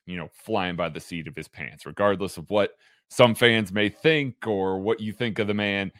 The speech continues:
He's not just making these moves on a whim. That's not what's happening here. The Chiefs offered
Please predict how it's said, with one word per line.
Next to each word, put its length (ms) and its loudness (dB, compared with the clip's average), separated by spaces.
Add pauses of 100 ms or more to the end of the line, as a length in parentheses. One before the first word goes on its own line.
(240)
He's 200 -4
not 320 -2
just 300 -2
making 580 -4
these 260 -8
moves 640 -6 (380)
on 140 -2
a 60 -4
whim. 360 -8 (260)
That's 220 -4
not 340 0 (100)
what's 340 -2
happening 440 -2
here. 180 -10 (240)
The 60 -6
Chiefs 280 -4 (100)
offered 520 2